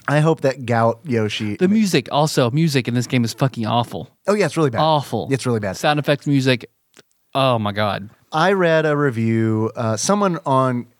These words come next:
Speaker 1: someone at Kotaku wrote an article defending Mario is Missing.
Speaker 2: <sighs> Clickbait.
Speaker 1: And, well, yeah, maybe, possibly.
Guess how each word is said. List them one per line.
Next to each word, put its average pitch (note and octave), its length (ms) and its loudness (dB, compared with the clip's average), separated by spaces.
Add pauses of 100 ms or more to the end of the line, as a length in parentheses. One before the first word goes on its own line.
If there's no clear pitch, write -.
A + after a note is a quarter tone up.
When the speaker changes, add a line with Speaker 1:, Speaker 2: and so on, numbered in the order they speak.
Speaker 1:
someone E3+ 380 0
at B2+ 480 -4
Kotaku G#2+ 720 -2
wrote G2+ 400 -2 (120)
an G#2 180 -4
article F#2+ 540 -2
defending A2 800 0 (440)
Mario G#2 440 2
is F#2 120 -4
Missing. E2+ 460 -6
Speaker 2:
<sighs> - 80 -10 (400)
Clickbait. - 560 -2
Speaker 1:
And, C3 560 0
well, G3 400 2 (100)
yeah, D#3 300 4
maybe, A2+ 420 0
possibly. F#2+ 680 -4